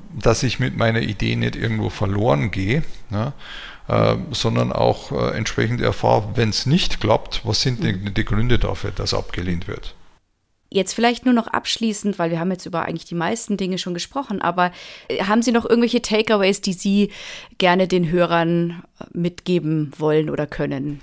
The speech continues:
Speaker 1: Ja, wenn ein Prozess optimierbar ist, ja, ähm, dann muss ich zunächst noch eine Analyse machen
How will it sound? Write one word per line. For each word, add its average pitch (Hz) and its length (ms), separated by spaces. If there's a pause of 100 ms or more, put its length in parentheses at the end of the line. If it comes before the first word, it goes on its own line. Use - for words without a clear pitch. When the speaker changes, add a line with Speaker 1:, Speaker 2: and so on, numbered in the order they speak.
(100)
Speaker 1:
Ja, 95 380 (540)
wenn 120 280
ein 110 100
Prozess 113 420
optimierbar 139 880
ist, - 360
ja, 120 240 (560)
ähm, 110 540 (380)
dann 117 480 (120)
muss 123 220
ich 113 80
zunächst 120 360
noch 113 220
eine 110 140
Analyse 110 540
machen 131 480